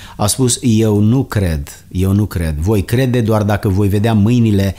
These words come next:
lui cu semnul cuielor și picioarele cu semnul cuielor." Toma a constatat prin experiență personală, în a doua vizită, când Iisus s-a întors la ucenici, Toma era acolo.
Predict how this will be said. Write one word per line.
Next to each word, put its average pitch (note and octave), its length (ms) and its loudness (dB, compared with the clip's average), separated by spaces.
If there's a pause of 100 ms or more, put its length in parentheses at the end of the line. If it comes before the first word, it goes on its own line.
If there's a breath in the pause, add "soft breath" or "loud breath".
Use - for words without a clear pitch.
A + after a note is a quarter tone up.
(140 loud breath)
lui G2+ 360 2
cu G#2 120 -4
semnul G#2 400 0
cuielor G#2 460 0
și - 140 -6
picioarele F2+ 600 -2
cu D#2+ 140 -8
semnul D2+ 320 -6
cuielor." - 540 -14 (1120 loud breath)
Toma F#3 260 2
a D3+ 60 0
constatat C3+ 480 0
prin B2+ 140 2
experiență A#2+ 580 0
personală, G#2 840 -2 (160)
în A2 80 -4
a G2+ 80 -2
doua A2+ 240 2
vizită, A2 420 0
când F#2 200 0
Iisus G2 240 -2
s-a G#2+ 120 0
întors G2+ 280 0
la A2 80 -2
ucenici, G2 420 0
Toma G2 260 0
era F#2 200 0
acolo. F2 460 -4